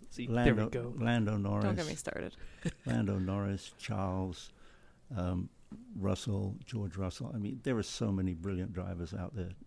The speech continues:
Speaker 1: Yeah.
Speaker 2: today.
Speaker 1: And they're all very
Speaker 2: My
Speaker 1: personable.
Speaker 2: absolute, the one I would like to see win the world championship once more, Alonso.
Speaker 3: Thank you.
Speaker 1: Everyone wants Alonso to
Speaker 2: He's,
Speaker 1: win.
Speaker 2: he's been a fa-, I was, I was just looking up something on the internet just before I came here.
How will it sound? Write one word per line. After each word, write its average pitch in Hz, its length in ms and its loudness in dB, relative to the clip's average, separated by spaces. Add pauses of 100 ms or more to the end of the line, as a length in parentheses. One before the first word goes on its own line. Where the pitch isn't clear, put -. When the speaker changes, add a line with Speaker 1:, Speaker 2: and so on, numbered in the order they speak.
(120)
Speaker 1:
Yeah. 92 240 -2
Speaker 2:
today. 87 320 -4 (220)
Speaker 1:
And 151 160 2
they're - 60 0
all 165 160 4
very 123 180 10
Speaker 2:
My 120 60 6
Speaker 1:
personable. 123 180 6
Speaker 2:
absolute, 110 440 2 (500)
the 107 80 2
one 110 260 4
I 107 100 4
would 92 160 2
like 107 340 4
to 104 100 -2
see 104 220 0
win 101 200 2
the 98 80 2
world 98 240 2
championship 98 580 -2
once 104 400 0
more, 101 300 0 (600)
Alonso. 85 540 -2 (340)
Speaker 3:
Thank 214 260 -12
you. - 80 -20 (640)
Speaker 1:
Everyone 127 380 6
wants 113 220 8
Alonso 95 380 4
to 92 80 -2
Speaker 2:
He's, 87 80 -8 (160)
Speaker 1:
win. 85 80 -8
Speaker 2:
he's 123 240 4
been 117 180 4
a 101 60 4
fa-, - 220 -2
I 127 180 6
was, 196 300 0
I 143 160 0
was 202 120 0
just - 220 0
looking 113 300 2
up - 160 -4
something 104 340 0
on 98 140 2
the 95 80 2
internet 98 340 -2
just - 180 -4
before 107 240 -2
I 98 80 0
came 107 300 0
here. 90 180 -2